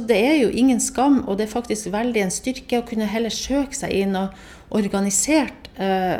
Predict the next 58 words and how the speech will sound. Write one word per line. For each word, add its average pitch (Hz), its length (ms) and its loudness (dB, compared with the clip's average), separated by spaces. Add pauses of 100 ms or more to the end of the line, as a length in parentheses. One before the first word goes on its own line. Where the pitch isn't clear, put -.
(100)
og 208 120 -4
få 240 260 -4 (280)
et 208 180 -6
nettverk 240 520 -4
der. 240 300 0 (400)
Så - 160 -8
det 262 140 4
å 247 100 6
også 254 260 -2
tenke 233 300 -2
på 208 140 0
hva 214 200 0
interesserer 214 760 0
meg, 175 180 0
hva 196 140 -2
kunne 202 200 -2
jeg - 160 -12
tenke 233 400 -4
meg 139 260 -4
å 180 100 -2
holde 208 200 -2
på 220 120 -6
med, 180 160 -2 (460)
og 196 100 -8
så 254 140 -2 (140)
tørre 302 360 2
da 175 160 2
å 175 100 2
møte 233 380 -2
opp, 196 160 -2
eller 180 160 0
tørre 220 380 -4
å - 40 -12
ta 180 140 -6
kontakt, 175 560 -8
fordi 226 300 -4 (500)
der 240 220 2
er 254 80 4
jo - 60 -10
terskelen 196 380 -4
kjempehøy 190 540 -2
også, 254 300 0
for 196 100 -2
en 190 80 -2
tenker, 196 320 -4
«Jeg 180 160 -2
har 311 120 -2
da 185 80 2
ingenting 170 460 -2
å 160 80 -2
bidra 165 400 -4
med.» 170 220 -4 (480)
Det 220 100 -4
kan 262 180 4
bli 269 120 0
så 262 160 -2
mye 247 120 4
negativt 208 640 0